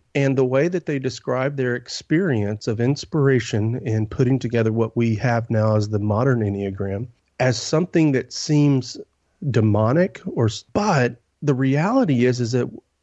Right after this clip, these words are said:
the way in which the Enneagram is taught today is radically different than way, the way they created it. And so think of it less like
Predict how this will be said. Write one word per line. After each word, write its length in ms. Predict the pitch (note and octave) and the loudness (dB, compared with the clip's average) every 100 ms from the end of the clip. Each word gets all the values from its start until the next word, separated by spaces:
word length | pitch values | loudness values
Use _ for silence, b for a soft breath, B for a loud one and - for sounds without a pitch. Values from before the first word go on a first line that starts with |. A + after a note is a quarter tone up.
| _ | _
the 160 | C#3 B2+ | -2 0
way 400 | A#2+ B2 C#3+ G3 | 0 0 2 2
in 120 | F3 | 2
which 240 | D3 - | -2 -2
the 120 | C3 B2 | -4 0
Enneagram 380 | C#3 C#3+ C3+ | 0 2 0
is 100 | A2+ | -2
taught 340 | - - B2 - | -6 -6 -6 -4
today 280 | D#3 E3 E3 | -4 2 2
is 260 | A#2 A2+ | 2 -2
radically 540 | C3 B2 D3+ D#3 - D3 | -2 0 0 0 0 0
different 540 | C3+ C3+ C3 G#2+ A2+ | 2 0 0 -4 -2
than 180 | A#2 A2+ | -2 0
way, 200 | A2 A2 | 0 0
the 120 | A#2 | -2
way 180 | A2 A2 | 0 0
they 160 | A2 G#2 | 0 -4
created 500 | - A#2+ D#3 D3+ F#2 | -4 0 2 2 -2
it. 140 | D#2+ _ _ - | -10 _ _ 0
And 200 | C3+ A#2 | 0 2
so 480 | - C3 B2+ A#2+ - _ | 2 4 4 2 -6 _
think 240 | - G3 F#3+ | 0 0 2
of 100 | D3+ | 0
it 140 | B2 | -2
less 420 | A#2+ D#3+ G3 - | 0 0 -2 -6
like 600 | C3 A#2+ A2 A2+ A2+ - | -4 -2 0 -2 -6 -16